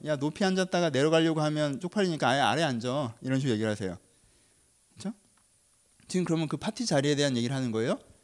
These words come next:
뭐에 대한 얘기를 하는 거예요? 이 바리새인들한테 뭐가 중요한지를 얘기하고 있는 거죠.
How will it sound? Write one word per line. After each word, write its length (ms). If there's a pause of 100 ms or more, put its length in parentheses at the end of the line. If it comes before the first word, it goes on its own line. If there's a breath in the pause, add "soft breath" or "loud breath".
(300 soft breath)
뭐에 180
대한 160
얘기를 180
하는 160
거예요? 280 (280 soft breath)
이 100
바리새인들한테 760
뭐가 340
중요한지를 480
얘기하고 280
있는 140
거죠. 360